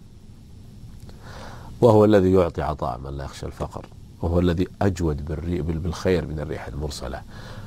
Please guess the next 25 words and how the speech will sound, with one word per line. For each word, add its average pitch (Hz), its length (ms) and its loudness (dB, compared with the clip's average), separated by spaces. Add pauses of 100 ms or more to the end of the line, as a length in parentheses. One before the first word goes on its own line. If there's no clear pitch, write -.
(280)
ومع 64 200 -2
ذلك 65 600 -4 (440)
يمسه 80 520 0
الجوع 64 400 -6 (580)
ويمضي 82 400 2
الهلال 71 480 0
ثم 110 220 0
الهلال 67 460 -4
ثم 71 220 -4
الهلال، 65 400 -6
لا 80 80 0
يوقد 87 300 -2
في 65 140 -6
بيته 65 360 -4
طعام، 57 300 -4
وما 76 280 0 (380)
شبع 69 520 0 (500)
من 82 120 2
خبز 76 220 -2
الشعير. 71 580 0 (800)
رأى 82 520 2
عمر 85 260 2
رضي 69 180 -6
الله 71 280 -6
عنه 71 220 -8